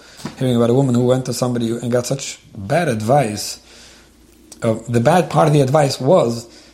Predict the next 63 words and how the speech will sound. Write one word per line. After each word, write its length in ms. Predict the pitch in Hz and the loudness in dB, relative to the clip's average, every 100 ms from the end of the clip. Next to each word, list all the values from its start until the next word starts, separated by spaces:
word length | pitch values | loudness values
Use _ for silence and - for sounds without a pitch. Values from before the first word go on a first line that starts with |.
| _ | _
that 120 | 123 | -4
it 20 | |
was 100 | 117 | -4
coming, 300 | - 151 131 | -2 -2 -4
first 220 | - 143 | -2 -2
of 40 | 127 | -2
all, 60 | |
from 180 | 120 117 | -4 -4
a 40 | 113 | -2
lack 220 | 135 123 | -2 -2
of 60 | |
understanding 440 | 110 101 135 127 113 | -6 -4 -2 0 0
of 40 | |
what 80 | 113 | 0
was 120 | 113 | 0
really 160 | 123 110 | 0 0
going 240 | 104 104 | -4 -6
on. 260 | 92 110 147 _ - - - - | -8 -10 -12 _ -20 -20 -20 -14
But 180 | 117 123 | -4 0
more 160 | 165 269 | 4 4
than 140 | 208 | 2
that, 240 | 110 120 185 | 0 -4 -4
okay, 180 | 185 226 | -2 -2
not 180 | 165 | 0
everyone 160 | 165 170 | 0 0
has 100 | 143 | 0
to 60 | 156 | -2
understand 320 | 143 143 131 | -2 -2 -2
the 40 | |
same 160 | 120 120 | -2 -4
thing, 220 | 117 139 | -4 -4
and 120 | 151 | -2
it 80 | 160 | -2
could 120 | - | -2
be 100 | 202 | 0
I 100 | 208 | 2
don't 120 | 269 175 | 2 2
understand 320 | 131 120 120 | 0 -2 -4
what's 120 | 117 | -4
going 200 | 113 110 | -4 -6
on, 120 | 104 | -10
so 100 | 117 | -6
maybe 200 | 123 139 | -4 -2
I'm 120 | 143 | 0
wrong 240 | 180 233 143 | 2 0 0
about, 340 | 120 113 - - | -2 -4 -8 -10
you 80 | 110 | -10
know, 160 | 104 - - | -10 -16 -12
about 200 | 113 113 | -8 -4
how 160 | 120 120 | -2 -2
that 160 | 107 | -2
was 160 | 120 110 | -6 -4
misinterpreted. 960 | 120 - - - 113 131 120 107 98 - - - - - - - - | -4 -6 -10 -14 -6 -2 -2 -4 -8 -10 -20 -20 -20 -20 -20 -20 -6
But 100 | 131 | 0
the 80 | 135 | 4
advice 500 | 120 117 160 220 113 | 4 2 2 2 0
wasn't 320 | 123 156 160 | 0 0 -2
advice 300 | 127 147 160 | -2 -2 0
that 40 | 139 | -2
was 100 | 123 | -2
helping 260 | 151 156 | -4 -4
the 60 | 135 | -2
relationship. 560 | 156 208 175 135 95 | -2 -2 -4 -10 -14